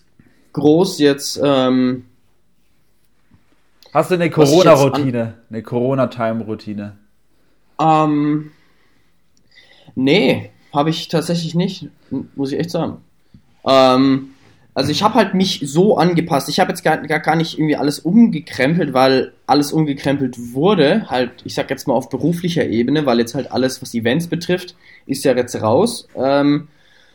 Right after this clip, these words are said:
Speaker 1: und jetzt machen wir halt Livestreams und gehen jetzt auch immer in,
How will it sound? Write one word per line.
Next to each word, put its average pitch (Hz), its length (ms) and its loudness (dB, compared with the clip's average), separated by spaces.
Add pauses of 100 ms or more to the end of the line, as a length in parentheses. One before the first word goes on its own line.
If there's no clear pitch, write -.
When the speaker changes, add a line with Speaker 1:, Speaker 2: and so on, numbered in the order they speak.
(160)
Speaker 1:
und 143 60 -2
jetzt 143 140 -2
machen 165 260 2
wir 147 80 2
halt 139 140 0
Livestreams 175 800 0
und 147 240 -2
gehen 147 180 0
jetzt 147 160 -4
auch 147 180 -4
immer 156 200 2
in, 127 300 -2